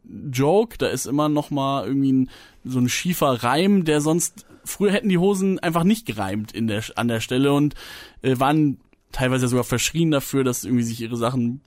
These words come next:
kaum reimen, wenn man zum Beispiel das Bayern-Lied sich mal anguckt oder andere Sachen. Ähm, das finde ich immer noch besser als so wie jetzt, ne? Und jetzt ist es wirklich, ähm,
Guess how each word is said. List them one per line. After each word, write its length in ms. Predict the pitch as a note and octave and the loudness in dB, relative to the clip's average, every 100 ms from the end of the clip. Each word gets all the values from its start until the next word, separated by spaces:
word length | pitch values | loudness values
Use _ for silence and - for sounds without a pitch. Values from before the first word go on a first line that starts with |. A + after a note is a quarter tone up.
| - | -8
kaum 340 | - D#3 F#3 | 0 2 4
reimen, 540 | A#2+ G#2+ A#2 C3+ F#3 G#3+ | 2 2 4 4 2 0
wenn 120 | G2+ | -4
man 120 | G#2+ | -6
zum 100 | G#2 G#2+ | -4 -6
Beispiel 100 | G#2 | -6
das 80 | |
Bayern-Lied 480 | G2 G#2+ C#3+ C#3 C#3 | -4 0 2 0 -2
sich 160 | - C3 | -6 -2
mal 140 | B2 | -2
anguckt 340 | B2+ - C3 B2 | -2 -4 -4 -2
oder 200 | A#2+ A2+ | 0 0
andere 200 | C#3+ C3 | -2 -2
Sachen. 340 | C3+ C#3 C#3 - - - - - | -2 -2 -4 -8 -18 -20 -12 -4
Ähm, 300 | A#2+ B2 B2 | 0 0 -2
das 160 | A#2+ - | -4 -2
finde 120 | E3 | 0
ich 40 | |
immer 100 | F#3 | 2
noch 140 | G3 E3+ | 2 0
besser 280 | A3+ F#3+ C3+ | 0 2 2
als 200 | B2+ B2 | 2 0
so 140 | C#3 | -2
wie 60 | B2+ | 0
jetzt, 400 | A#2+ A2 - - | 0 0 -4 -6
ne? 160 | A#2 | -2
Und 400 | B2+ B2 A#2+ A#2 | 0 2 0 -2
jetzt 260 | A2 A#2+ - | -4 -6 -4
ist 120 | D3 | -6
es 240 | C#3 B2 | -6 -4
wirklich, 580 | A#2 D3+ D#3+ E3+ E3+ - | -2 -2 -2 -4 -6 -10
ähm, 440 | - D#3 E3 F3 | -10 -8 -8 -10